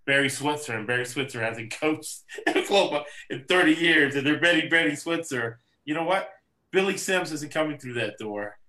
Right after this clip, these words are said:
and you got Matty Campbell covering for the third years in a row. Wouldn't that be something, Doctor?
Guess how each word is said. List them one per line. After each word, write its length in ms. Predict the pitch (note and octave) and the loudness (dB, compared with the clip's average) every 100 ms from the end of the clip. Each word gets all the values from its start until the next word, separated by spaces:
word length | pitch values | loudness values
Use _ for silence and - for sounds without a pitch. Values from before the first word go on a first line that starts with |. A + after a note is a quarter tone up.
| _ | _
and 100 | A2+ | -12
you 60 | A#2+ | -8
got 220 | B2 A#2+ | -6 -4
Matty 240 | B2 C3 | -2 -2
Campbell 640 | C#3 - D#3 C3+ G#2+ G2 - _ _ _ - | -2 -4 -4 -4 -6 -8 -12 _ _ _ -12
covering 680 | - F3 E3 D3+ B2 A2 - _ | 0 2 4 2 -2 -4 -16 _
for 120 | B2 | -14
the 140 | A#2 A2 | -12 -6
third 220 | C#3 C#3 B2+ | -2 -2 0
years 220 | B2+ A#2 | -4 -4
in 80 | A2+ | -8
a 80 | G2 | -8
row. 140 | F#2 - - | -10 -16 -10
Wouldn't 180 | E3+ G3 | -2 2
that 160 | G3+ | 2
be 120 | G3+ | 0
something, 560 | F#3+ F#3+ F3+ F3+ E3+ D#3+ | -4 -4 -4 -6 -8 -4
Doctor? 520 | E3 D#3 D3+ - C#3+ | 0 0 0 -12 -20